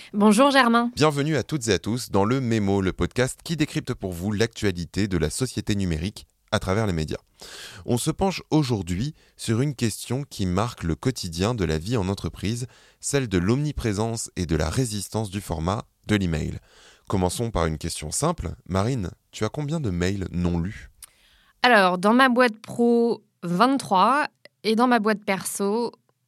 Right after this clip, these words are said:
Speaker 1: cinq cent quatre-vingt-huit.
Speaker 2: Pas mal. Tu es plutôt bon élève.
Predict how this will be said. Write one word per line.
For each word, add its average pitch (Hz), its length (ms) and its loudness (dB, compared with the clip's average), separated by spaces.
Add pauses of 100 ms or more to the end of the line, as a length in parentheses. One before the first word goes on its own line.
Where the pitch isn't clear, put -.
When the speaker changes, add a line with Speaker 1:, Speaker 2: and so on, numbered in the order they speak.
(160)
Speaker 1:
cinq 294 240 2
cent 262 180 0
quatre-vingt-huit. 190 760 -2 (540)
Speaker 2:
Pas 90 140 0
mal. 87 400 0 (540)
Tu - 100 -6
es 190 40 -2
plutôt 196 240 -4
bon 175 160 0
élève. 135 320 2